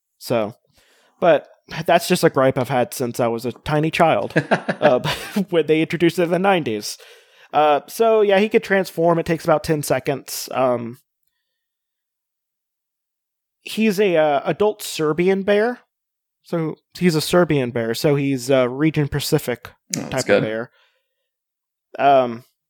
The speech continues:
Speaker 1: he has most of his human intelligence and ability to speak as an animal form,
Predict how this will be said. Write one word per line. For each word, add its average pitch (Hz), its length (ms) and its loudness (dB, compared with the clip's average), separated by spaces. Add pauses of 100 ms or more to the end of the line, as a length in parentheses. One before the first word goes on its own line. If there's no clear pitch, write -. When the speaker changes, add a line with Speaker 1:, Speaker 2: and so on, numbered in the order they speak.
(1000)
Speaker 1:
he 202 200 2
has 202 240 4
most 180 220 4
of 160 60 -6
his 175 220 2
human 160 260 0
intelligence 143 600 -2
and 139 60 -4
ability 131 300 -2
to 127 60 -4
speak 143 220 -6
as 127 120 -4
an 151 60 -2
animal 165 220 -2
form, 165 440 -4